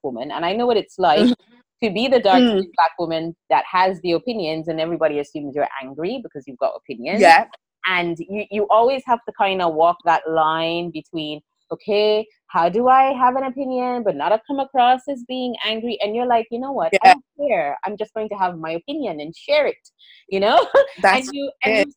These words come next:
Speaker 2: That
Speaker 1: said
Speaker 2: is
Speaker 1: these
Speaker 2: it.
Speaker 1: things, and you've said these things. You've got short hair. You're strong. You've got, m-, you know,
Speaker 2: Mm.
Speaker 1: you've got a muscular kind of, like,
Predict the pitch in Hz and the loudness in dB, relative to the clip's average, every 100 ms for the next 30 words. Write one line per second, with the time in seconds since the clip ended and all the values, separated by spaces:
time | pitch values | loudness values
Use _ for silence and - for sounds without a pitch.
0 | - 220 - - 247 226 190 190 175 160 | 6 6 6 2 2 2 0 -2 -16 -20
1 | 156 202 226 233 - 269 247 202 180 160 | -16 -14 -12 -12 -12 -12 -12 -16 -16 -16
2 | 156 196 180 175 - - 180 - 254 247 | -16 -14 -10 -10 -10 -14 -14 -12 -12 -8
3 | 180 151 - _ _ - 180 180 - 196 | -8 -8 -12 _ _ -14 -14 -14 -10 -4
4 | 196 233 214 165 147 175 175 180 170 - | -4 -2 -4 -8 -10 -16 -6 -2 -2 -4
5 | - 156 180 247 240 240 226 - 202 190 | -14 -16 -14 -10 -2 0 0 -2 -4 -2
6 | 185 175 175 190 208 _ - 202 190 185 | -4 -6 -8 -10 -12 _ -16 -6 -6 -6
7 | - 185 180 175 170 165 165 | -8 -10 -8 -10 -10 -6 -6